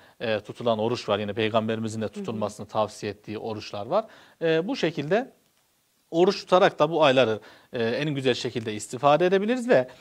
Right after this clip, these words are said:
Speaker 1: hem de Ramazan'a bir hazırlık olmuş olur. Hem bedenen, yani hem maddi hem manevi olarak beden de oruç tutarak Ramazan'a girdiğinde, hani ilk günlerde oruçta bir insanda işte baş ağrısı olur, halsizlik olur, fiziken bir yorgunluk olur ama,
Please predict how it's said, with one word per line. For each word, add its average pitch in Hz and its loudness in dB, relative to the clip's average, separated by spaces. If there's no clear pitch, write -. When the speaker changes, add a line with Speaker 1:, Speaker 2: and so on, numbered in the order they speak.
Speaker 1:
hem 247 2
de 165 6
Ramazan'a 208 8
bir 226 2
hazırlık 190 4
olmuş 110 -2
olur. 90 -12
Hem 190 0
bedenen, 156 8
yani 135 0
hem 226 2
maddi 208 4
hem 208 4
manevi 175 6
olarak 139 4
beden 160 6
de 170 4
oruç 180 0
tutarak 160 4
Ramazan'a 165 6
girdiğinde, 151 0
hani 143 -6
ilk 190 -8
günlerde 151 2
oruçta 156 0
bir 156 -4
insanda 147 0
işte 143 -6
baş 143 2
ağrısı 147 2
olur, 147 0
halsizlik 143 -2
olur, 151 -2
fiziken 190 0
bir 185 -2
yorgunluk 175 2
olur 143 2
ama, 147 4